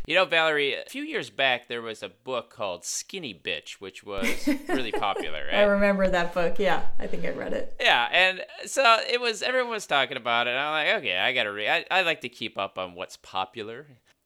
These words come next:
Speaker 1: as a, as a science communicator. I think it's important. And I, I re-, I actually went through, I read the book, and I was just not terribly impressed with the information because it, it all sounded rather dubious.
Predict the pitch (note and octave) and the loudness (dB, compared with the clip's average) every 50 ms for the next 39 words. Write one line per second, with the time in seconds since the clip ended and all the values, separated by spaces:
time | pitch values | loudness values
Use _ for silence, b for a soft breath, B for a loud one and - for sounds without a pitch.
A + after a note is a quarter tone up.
0 | _ - D3 C#3 A#2+ C3 A#2+ A2+ A2 A2 - - B2 B2+ C3+ - - D3 C#3+ C#3 | _ -8 -8 -6 -4 -4 -4 -4 -4 -4 -6 -6 -8 -8 -10 -8 -4 -4 -4 -4
1 | B2+ A2+ - - - A2+ A2 G#2+ F#2+ F2 E2+ - F#2 E2 E2+ F2 F2+ G2 - F#2 | -6 -10 -14 -16 -16 -14 -12 -12 -10 -12 -12 -12 -14 -12 -10 -8 -10 -8 -10 -12
2 | F2+ F#2 - - - D#2+ _ F#2 F2+ D2 A#2 D#3 C#3+ B B B B B B B | -14 -14 -18 -18 -20 -20 _ -12 -12 -12 -12 -16 -20 B B B B B B B
3 | B - F3+ F#3 F#3 F3 E3+ G#3+ G#3 - - _ - G#3 A3 A3 G#3+ F#3+ G#3 A#3+ | B 2 2 4 4 6 4 4 4 2 -4 _ 2 2 2 2 2 2 4 4
4 | B3 B3 A#3+ A#3+ - A#3 E3+ C#3+ C#3+ - E3 F3+ G3+ G3 D#3 B2 C3 D3 - - | 4 2 0 -4 -6 -4 -4 -4 -4 -6 -8 -6 -4 -4 -4 -2 -4 -4 -4 -6
5 | - D3 C#3+ D3+ D3 D3 - - C#3+ D3+ D#3+ F3 F3+ F3 D#3+ C3+ C#3 E3+ F3+ - | -8 -2 0 0 0 0 0 0 0 2 2 0 -2 -4 -10 -10 -10 -12 -12 -12
6 | - C3 C3+ C#3+ D3+ - - _ _ - D3+ D3+ F3 F3 B2+ A2 B2+ A#2+ A#2 G#2+ | -8 -4 -2 -2 -2 -2 -6 _ _ -8 -6 -6 -6 -6 -6 -4 -4 -4 -4 -6
7 | - - G3 F#3 - - C3+ - C3 - C#3 D#3+ C3 B2+ B2+ A#2 D3 G#3 G#3+ - | -4 -4 -4 -4 -2 -6 -10 -10 -8 -8 -8 -8 -8 -12 -6 0 0 0 0 -2
8 | - G2 - - - - - F3+ D#3+ - - - - - - - _ - C#3 G3 | -10 -14 -14 -18 -14 -10 -10 -10 -10 -12 -16 -14 -12 -12 -12 -10 _ -6 -4 0
9 | G3+ A#3 C#4 C#4+ A3 - - F#3+ F#3 F3+ D#3+ D3+ B2+ A2+ B2+ B2+ B2 B2 A#2+ G#2 | 0 0 0 0 -2 0 2 2 2 2 0 -4 -8 -2 0 0 0 0 -2 -8
10 | F#2+ G2 B2 B2 A2 F2 F2 D#2 D#2+ E2 - - | -10 -10 -12 -12 -10 -12 -12 -12 -12 -12 -14 -18